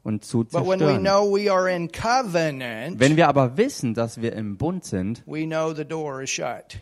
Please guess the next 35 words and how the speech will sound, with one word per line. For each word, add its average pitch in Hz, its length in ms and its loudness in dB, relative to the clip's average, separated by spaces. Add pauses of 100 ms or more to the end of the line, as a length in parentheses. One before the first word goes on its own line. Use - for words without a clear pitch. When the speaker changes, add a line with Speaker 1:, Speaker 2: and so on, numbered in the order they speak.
Speaker 1:
wissen 131 380 2
wir, 123 240 0
dass 120 240 -4
die 113 140 -10 (100)
Tür 101 440 2
verschlossen 127 500 -4
Speaker 2:
We 147 40 -2
Speaker 1:
ist. - 160 -4
Speaker 2:
have 156 340 -2
a 147 80 -10
right 117 640 -12 (100)
to 120 440 -16
health, 139 500 -8
protection, 131 640 -12
healing, 117 500 -14
all 120 340 -8
the 143 140 -6
things 117 320 -14
that 123 140 -12
you 107 160 -14
mentioned 98 500 -16
tonight. - 460 -20
Speaker 1:
Wir 110 180 2
haben 135 360 2
das 131 260 -4
Recht 131 420 -6
auf, 123 520 0 (340)
ähm, 110 920 0 (720)
all 123 180 2
das, 139 300 4
was 123 200 0
wir 120 100 2
vorhin 123 280 2
erwähnt 120 440 -2
hatten, 127 680 -2